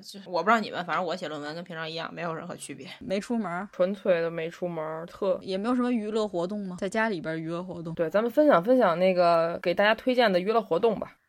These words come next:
Speaker 1: 你们先，你们分享吧，我是没什么。
Speaker 2: 嗯，那个小龚老师说说。
Speaker 3: 小龚老师主要就是攒一帮朋友玩会儿游戏，然后玩玩什么剧本杀呀，什么斗地主啊，什么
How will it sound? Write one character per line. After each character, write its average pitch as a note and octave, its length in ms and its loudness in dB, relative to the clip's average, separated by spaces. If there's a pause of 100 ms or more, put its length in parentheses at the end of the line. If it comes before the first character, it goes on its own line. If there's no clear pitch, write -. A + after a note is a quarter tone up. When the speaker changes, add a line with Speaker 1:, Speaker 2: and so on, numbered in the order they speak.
(140)
Speaker 1:
你 G#3 120 -2
们 G3+ 80 0
先， A3+ 120 0
你 A3 120 -2
们 A3 100 2
分 D4 140 0
享 A3+ 180 4
吧， D#3 100 -2
我 F3+ 220 -2
是 A3+ 100 -6
没 G#3+ 220 -2
什 G#3+ 100 -10
么。 D3 240 -10 (120)
Speaker 2:
嗯， F3 260 -8
那 G3+ 100 -6
个 F3+ 140 -4
小 E3 160 -8
龚 G#3 140 -4
老 - 80 -8
师 G3+ 60 -10
说 D#3+ 140 -8
说。 D#3 160 -12
Speaker 3:
小 G3 120 2
龚 A3 80 2
老 G3+ 160 6
师 G3+ 340 6
主 G3 80 -4
要 F#3+ 180 6
就 G3+ 140 2
是 G3 60 2
攒 F#3 400 2
一 F#3+ 40 4
帮 G3 220 6
朋 F3 260 0
友 F#3 200 6 (100)
玩 E3 260 2
会 F#3+ 80 8
儿 D#3+ 300 4
游 F3 160 -2
戏， F#3+ 420 -4 (100)
然 D#3 180 -6
后 E3+ 240 4
玩 D#3+ 120 4
玩 E3+ 360 6
什 F3 40 0
么 E3+ 460 2 (180)
剧 - 140 -6
本 E3 160 0
杀 F3+ 400 6
呀， E3 320 6
什 F3 100 -6
么 F3 300 0 (100)
斗 G3 140 0
地 G3 220 2
主 F#3+ 300 -4
啊， D#3+ 220 0 (580)
什 E3+ 140 -2
么 F3+ 400 2